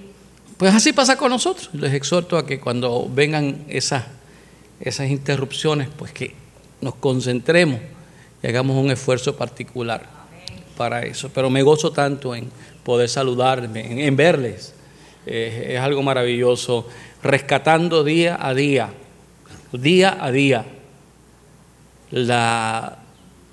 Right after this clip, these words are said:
la virtud, la, la bendición de reunirse en la casa del Señor. Eso es lo que nos garantiza a nosotros que nuestras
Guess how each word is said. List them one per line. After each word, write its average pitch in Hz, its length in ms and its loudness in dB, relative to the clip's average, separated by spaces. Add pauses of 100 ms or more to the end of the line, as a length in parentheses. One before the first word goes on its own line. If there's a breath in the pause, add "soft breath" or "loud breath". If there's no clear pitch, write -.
(260)
la 131 400 2
virtud, 127 580 0
la, 135 460 0 (640)
la 135 220 2
bendición 139 1040 2
de 131 200 0
reunirse 143 760 4
en 131 100 6
la 120 180 2
casa 170 360 0
del 127 180 -6
Señor. 113 460 -2 (1400)
Eso 139 180 2
es 175 60 6
lo 190 120 6
que 170 120 4
nos 147 160 2
garantiza 156 800 2
a - 20 0
nosotros 175 560 -2
que 147 180 -2
nuestras 135 500 -2